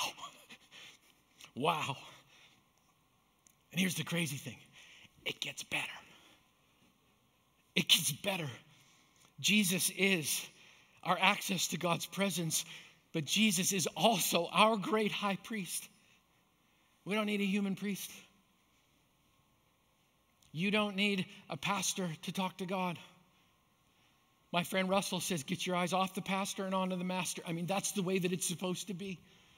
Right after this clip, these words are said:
I could show up and pray for you. That would be awesome. I would love the opportunity to do that, but you can talk directly to God. You don't need me to show up or any one of our other pastors, Pastor Derek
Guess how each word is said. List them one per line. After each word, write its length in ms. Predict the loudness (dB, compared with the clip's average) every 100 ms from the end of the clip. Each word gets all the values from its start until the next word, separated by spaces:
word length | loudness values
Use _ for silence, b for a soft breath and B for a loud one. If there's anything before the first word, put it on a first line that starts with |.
| b b b _ _ _ _ _ _ _ _ _
I 100 | -2
could 120 | 0 4
show 160 | 6
up 140 | 4 4
and 100 | 0
pray 180 | 0
for 140 | 0 0
you. 160 | 2
That 140 | 4 2
would 100 | 0
be 140 | -2
awesome. 360 | 2 2 2 0
I 40 |
would 160 | 0 2
love 160 | 0
the 80 | 2
opportunity 580 | 2 2 -2 -2 -2 -2
to 80 | -2
do 160 | 0
that, 200 | 2 2
but 140 | 0 -4
you 80 | -4
can 120 | -2
talk 240 | 0 0
directly 360 | 0 -2 -2 -4
to 100 | -2
God. 260 | 0 0 0
You 80 |
don't 160 | -2 0
need 180 | 0 0
me 260 | 0 0
to 120 | 0 0
show 280 | 2 4
up 180 | 2 2 B 0
or 100 | 4
any 180 | 4
one 160 | 4 2
of 100 | 4
our 120 | 2
other 160 | 2 0
pastors, 480 | -2 -2 -2 -2 0
Pastor 320 | -2 0 -2
Derek 420 | 2 2 2 -2